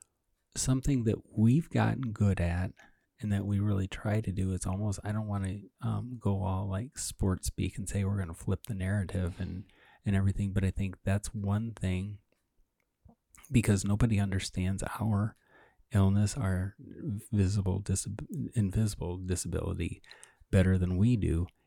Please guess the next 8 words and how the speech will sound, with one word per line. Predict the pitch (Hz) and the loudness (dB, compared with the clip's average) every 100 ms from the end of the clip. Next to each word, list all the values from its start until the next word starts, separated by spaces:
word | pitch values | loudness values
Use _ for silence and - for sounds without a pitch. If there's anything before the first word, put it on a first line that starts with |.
| _ - | _ -2
It's | 104 - | -2 0
like | 98 95 - - _ _ 139 - - - 87 - _ | 0 -2 -6 -20 _ _ -18 -14 -14 -14 -20 -20 _
taking | - 110 113 117 95 | 2 2 0 -4 -2
the | 92 | -2
steps | - - 92 90 - - - | -4 -2 0 0 -2 -8 -2
to | - 87 90 - | 2 4 2 -2
create | - 90 87 90 87 - - | -4 0 0 -2 -4 -14 -6
things | 90 90 101 95 | -4 -4 -4 -10